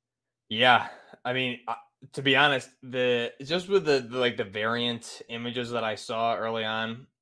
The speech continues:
it looks to me like this is kinda, I mean, it, you kinda started the show with this. It looks like a, like a Valorant-esque type shooter.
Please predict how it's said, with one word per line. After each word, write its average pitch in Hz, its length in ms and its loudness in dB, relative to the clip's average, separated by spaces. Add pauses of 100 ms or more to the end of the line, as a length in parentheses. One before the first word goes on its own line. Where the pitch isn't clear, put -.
it 104 320 -14
looks 139 280 -2
to 131 120 -8
me 123 180 -2
like 113 160 -2
this 101 160 -12
is 98 180 -16
kinda, 113 260 -4
I 98 80 -4
mean, 98 240 -10
it, 98 200 -16 (280)
you 98 140 -20
kinda 113 220 -6
started 95 260 -10
the 82 60 -14
show 117 220 -4
with 92 100 -6
this. 90 140 -12
It 90 120 -14
looks 147 220 -4
like 123 180 0
a, 95 220 -2 (460)
like 98 160 -8
a 92 60 -6
Valorant-esque 104 1500 -8
type 104 300 -4 (300)
shooter. 107 680 -6